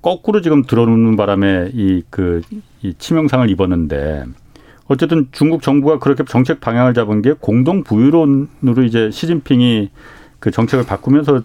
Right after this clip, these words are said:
지금 그렇게 된 거잖아요. 그럼 이 첫 번째 지금 이게 그 어쨌든 그 전 소장님은 그러니까 이게 그렇게 기업 한 개 때문-, 헝다그룹 하나기 때문에 그렇게 큰 어떤 그 악영향을 그 막 금융위기까지 번져나가진 않을 거다라고 말씀하시지만은,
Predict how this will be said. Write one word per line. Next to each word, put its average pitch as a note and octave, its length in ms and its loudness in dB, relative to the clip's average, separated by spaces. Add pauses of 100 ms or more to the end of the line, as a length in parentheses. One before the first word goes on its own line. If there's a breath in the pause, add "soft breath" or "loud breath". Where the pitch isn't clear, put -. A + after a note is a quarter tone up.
(260)
지금 - 200 -6
그렇게 G#2 220 -4
된 G2 140 0
거잖아요. E2+ 540 -2 (640 loud breath)
그럼 D#3+ 180 -2
이 C#3 400 2 (580)
첫 - 180 -16
번째 G#3 320 0
지금 E3 260 2
이게 B2 280 2
그 A#2 260 2
어쨌든 B2 600 0
그 A#2+ 120 -2
전 B2+ 180 0
소장님은 E3+ 380 0
그러니까 D#3 380 0 (560 loud breath)
이게 C#3 160 0
그렇게 D3+ 480 0 (680 soft breath)
기업 C#3+ 260 2
한 G#3+ 260 0
개 G#3+ 160 0
때문-, D#3+ 320 -2 (680)
헝다그룹 F3+ 380 0
하나기 A#3 320 0
때문에 G#2 640 0
그렇게 - 260 -8
큰 - 560 -4
어떤 C3 360 0
그 A#2+ 180 2
악영향을 A2+ 760 0
그 G#2 160 -8
막 G2 160 -2
금융위기까지 C3 1080 2
번져나가진 G#2 580 -2
않을 F#3 160 0
거다라고 B2 500 0
말씀하시지만은, F2+ 1000 -2